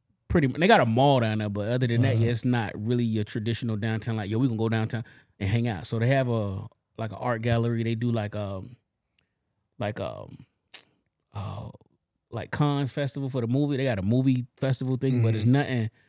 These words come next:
Speaker 1: and I asked, like, "Yo, where do, where do, like, the rich people or the, or the N B A players, uh, live?" And they be like, "No, they live, like, out, like, in the suburbs, like, way out." So I was like,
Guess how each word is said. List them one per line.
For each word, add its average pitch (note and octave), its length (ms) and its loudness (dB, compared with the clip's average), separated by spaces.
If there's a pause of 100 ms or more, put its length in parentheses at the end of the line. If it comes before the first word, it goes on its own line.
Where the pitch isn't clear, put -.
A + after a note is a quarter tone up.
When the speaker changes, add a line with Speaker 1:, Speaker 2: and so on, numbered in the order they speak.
(600)
Speaker 1:
and A2 140 2
I D3+ 100 2
asked, C#3+ 340 2
like, A2+ 120 -2
"Yo, B2 100 2
where C3 160 2
do, C#3 120 2
where B2 180 0
do, C3 120 2
like, A#2 160 -2
the G#2+ 60 -6
rich A#2 240 0
people B2 300 0
or A2+ 300 0
the, G2+ 120 -4
or G#2+ 80 -6
the G2 120 -6
N A#2 140 0
B A#2 100 0
A C3 100 2
players, A2 520 -2
uh, G2 140 -8 (380)
live?" A#2+ 420 0
And F#2+ 160 -2
they A2+ 140 0
be A#2+ 120 -2
like, G#2 220 -4
"No, F#2+ 120 -4
they G#2+ 120 -2
live, A2+ 240 0
like, G2 280 -6
out, G#2+ 340 -8
like, F#2+ 180 -12
in G#2 180 -4
the G2+ 60 -4
suburbs, G2+ 760 -6
like, F2+ 160 -8
way G#2+ 420 2
out." G#2+ 300 -4 (720)
So - 60 -6
I A#2+ 40 -2
was A#2 100 -6
like, - 220 -14